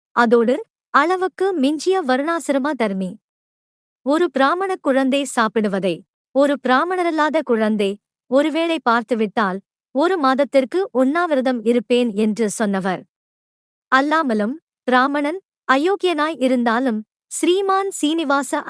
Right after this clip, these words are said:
ஐயங்காரிடம் கூலிக்காரனாய் இருந்தாலும், குஷ்டரோகியாய் இருந்தாலும், அவன் பிறவியிலேயே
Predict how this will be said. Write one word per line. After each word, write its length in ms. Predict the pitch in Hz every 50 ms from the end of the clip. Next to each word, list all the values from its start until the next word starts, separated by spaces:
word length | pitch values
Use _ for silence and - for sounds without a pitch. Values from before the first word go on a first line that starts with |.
| 233
ஐயங்காரிடம் 680 | 233 240 254 262 254 262 254 247 254 240 277 262 254 226 - -
கூலிக்காரனாய் 800 | 294 330 359 381 392 - - 285 277 277 277 262 262 269 277 254 240
இருந்தாலும், 540 | 233 233 220 214 214 208 240 277 302 254 254 - _ _ _ _ _ -
குஷ்டரோகியாய் 760 | 339 359 - - - 392 381 381 370 277 302 320 302 320 320 233 247
இருந்தாலும், 520 | 240 240 226 220 214 220 240 262 254 226 214 - _ _ _ _ -
அவன் 320 | 226 247 233 262 285 330 330 - _ _ _ _ -
பிறவியிலேயே 680 | 320 330 381 381 370 359 320 262 254 247 226 240 262